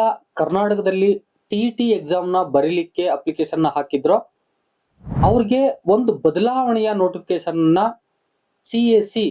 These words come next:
ಅಂದ್ರೆ ಕೇಂದ್ರೀಕೃತ ದಾಖಲಾತಿ ಘಟಕ ನೀಡಿದೆ. ಏನೊಂದು ಎಲಿಜಿಬಿಲಿಟಿ ಕ್ರೈಟೀರಿಯಾ ಇತ್ತೋ, ಆ ಎಲಿಜಿಬಿಲಿಟಿ ಕ್ರೈಟೀರಿಯಾದಲ್ಲಿ ಬದಲಾವಣೆಯನ್ನ ಮಾಡಿ ಹೊಸದಾಗಿ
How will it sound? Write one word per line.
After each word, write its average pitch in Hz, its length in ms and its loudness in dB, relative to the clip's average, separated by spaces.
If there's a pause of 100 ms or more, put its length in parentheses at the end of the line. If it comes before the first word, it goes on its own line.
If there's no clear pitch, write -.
(360)
ಅಂದ್ರೆ 202 160 0 (120)
ಕೇಂದ್ರೀಕೃತ 208 520 -2
ದಾಖಲಾತಿ 180 600 -2
ಘಟಕ 156 280 -2 (420)
ನೀಡಿದೆ. 160 340 4 (560)
ಏನೊಂದು 254 440 4
ಎಲಿಜಿಬಿಲಿಟಿ 220 760 2
ಕ್ರೈಟೀರಿಯಾ 185 400 0
ಇತ್ತೋ, 175 280 -2 (680)
ಆ 165 80 2
ಎಲಿಜಿಬಿಲಿಟಿ 214 640 2 (200)
ಕ್ರೈಟೀರಿಯಾದಲ್ಲಿ 180 600 2 (360)
ಬದಲಾವಣೆಯನ್ನ 196 680 2 (100)
ಮಾಡಿ 127 200 2 (1000)
ಹೊಸದಾಗಿ 233 640 0